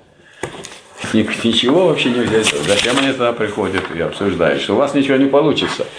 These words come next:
и у вас ничего не получится, и у вас. И вот они приходят, еще на радио «Аврора», и с этим делом вылезают. Я немножко с ними поругался там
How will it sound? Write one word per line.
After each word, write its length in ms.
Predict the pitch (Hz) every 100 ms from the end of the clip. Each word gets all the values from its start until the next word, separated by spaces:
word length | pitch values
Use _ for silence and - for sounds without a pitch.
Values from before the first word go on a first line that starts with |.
| - - -
и 20 |
у 120 | 131 95
вас 180 | 117 127
ничего 220 | 113 113
не 100 | 107
получится, 420 | 95 98 80 - -
и 60 |
у 120 | 107 -
вас. 240 | 69 71 - - - - - - -
И 20 | 117
вот 160 | 139
они 440 | 120 123 117 87 - -
приходят, 640 | 101 98 - 170 104 85
еще 220 | 104 - 104
на 160 | 101
радио 320 | 98 92 95
«Аврора», 600 | 90 85 127 151 82 78
и 60 | 80
с 80 | -
этим 300 | 104 92 80
делом 260 | 80 95
вылезают. 460 | 87 82 78 60 -
Я 100 | 104
немножко 380 | 107 101 - 92
с 60 | 92
ними 160 | 90
поругался 560 | 90 110 113 214 - 87
там 280 | 73 69